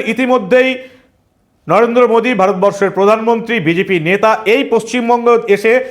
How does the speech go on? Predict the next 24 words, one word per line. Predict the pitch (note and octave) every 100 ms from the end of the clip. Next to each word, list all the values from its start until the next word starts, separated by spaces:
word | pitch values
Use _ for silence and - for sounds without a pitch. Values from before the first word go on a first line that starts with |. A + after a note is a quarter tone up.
| - -
দাঁড়িয়ে | E3+ G3+ A3+ A#3 G3
জনসভায় | F3+ G#3+ A3 A3 A3
ঘোষণা | E3 E3+ A3 A3+
করে | A3 A3
দিয়েছেন | A#3 A#3 A#3 A#3 - -
যে | C3 F#3+ G3
সংখ্যালঘু | G#3+ A3+ A#3+ A#3+ B3
মুসলিম | G#3 G#3+ G#3+ A#3 G#3+
ভোট | F#3+ A#3 A#3
এবার | G3+ A3 A#3 - -
বিজেপি | B2+ G#3 A#3+ A3+
দিকেও | A#3 A#3+ B3
আসবে, | G#3 G3+ F3+ A#3
কারণ | F#3+ G#3 G#3 C#3
বিজেপি | F#3 A3+ A#3 B3 B3 - -
সংখ্যালঘুদের | G3+ A#3 A3+ B3 A#3+ A#3+ B3 B3+ -
উন্নয়নের | A3+ A#3+ C4 C4 A#3+ F3+
জন্য | G#3
চেষ্টা | G3 E3+ D3+
করছে। | C3 G#2+ - - _ _ _ _ _ _ _ _ _ _ _
ঠিক | - A3+
যেমন | A#3+ A3+ A#3+ A#3 - - _ _ _ _ -
উত্তরপ্রদেশে | G3+ G#3+ B3 A3 A#3+ A#3+ B3
তিন | A#3+